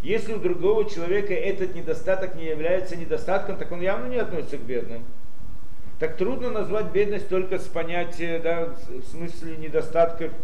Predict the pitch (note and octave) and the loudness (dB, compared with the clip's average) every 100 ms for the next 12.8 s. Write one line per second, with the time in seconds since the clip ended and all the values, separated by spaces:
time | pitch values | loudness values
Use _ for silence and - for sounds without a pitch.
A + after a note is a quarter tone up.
0 | - - D#3+ D#3 D#3 D#3 D#3 A#2+ - C3+ | 0 0 0 0 0 2 2 2 0 0
1 | - D3+ E3+ E3+ E3 E3 E3 D#3+ C3 A2+ | 0 0 0 0 0 0 0 0 -2 -2
2 | A#2 G#2+ - - B2 A2+ A#2+ C3+ C3+ G3 | 0 0 0 0 0 0 0 0 0 2
3 | G#3 F3 D#3+ F#3+ F3+ C3 C3 B2 F#3 G3+ | 2 2 0 0 0 0 0 0 0 0
4 | D#3 C#3+ C3+ D3+ F#3+ F3+ F#3 F3+ D3+ - | 0 -2 -2 0 0 0 0 0 0 0
5 | E3+ - G3 A#3 F#3+ E3 F3+ F3+ D#3+ C#3+ | 0 0 0 0 0 0 0 -2 0 0
6 | B2 A2 G2+ G2+ - D#3 E3+ E3 F3 D#3+ | 0 0 0 0 0 0 0 0 0 0
7 | D3 C#3+ D3 C#3+ D3+ C3+ C3 C3+ B2+ F3 | 0 0 0 -2 -2 -2 0 0 0 0
8 | G#3 F3 D#3+ E3 D#3+ E3 D#3 - - - | 0 0 0 0 0 0 0 0 0 0
9 | C#3 A#2 - G3 - - - - D3 F3+ | 0 0 0 0 0 0 0 0 0 0
10 | A#3 F#3 - D#3 D#3 D3 D3+ C3+ - G2+ | 0 0 0 0 0 0 0 0 0 0
11 | F#2+ F2+ - - - - - C3+ F3 A3+ | 0 0 0 0 0 0 0 0 0 2
12 | A3+ F#3+ F3 F3 E3+ D#3+ D#3 | 2 2 0 0 0 0 0